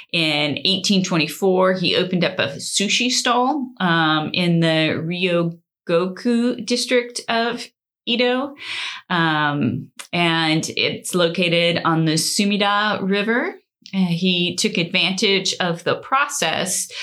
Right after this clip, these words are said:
uh, to be able to have fresh fish. Uh, he thought it would help with some of the speedy, uh, fermentation, so he added rice vinegar and salt to freshly cooked rice, put a slice of, uh, raw fish on top of it,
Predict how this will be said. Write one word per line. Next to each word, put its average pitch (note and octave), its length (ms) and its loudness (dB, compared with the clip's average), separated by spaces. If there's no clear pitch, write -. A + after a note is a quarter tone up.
uh, E3+ 200 0
to E3 140 -4
be F#3 220 0
able E3+ 240 2
to F3+ 80 -6
have E3+ 320 -2
fresh - 800 -2
fish. - 560 0
Uh, D#3+ 260 2
he F#3+ 160 2
thought F#3+ 220 0
it D#3+ 100 0
would E3+ 140 0
help F3 300 0
with E3 160 2
some F3 280 2
of D#3+ 120 -2
the D#3 140 2
speedy, F#3+ 720 2
uh, E3+ 240 2
fermentation, F3+ 880 0
so E3 160 2
he E3+ 220 -2
added E3 340 0
rice E3+ 320 0
vinegar E3 460 0
and D3+ 240 -2
salt B3 360 0
to - 240 -4
freshly E3 380 -2
cooked - 240 -8
rice, A3+ 400 0
put G3 160 2
a E3 80 2
slice F3 640 0
of, D3+ 520 0
uh, D3 420 0
raw F3+ 220 2
fish - 340 0
on - 140 -2
top A#3 240 -2
of B3 160 0
it, B3+ 260 0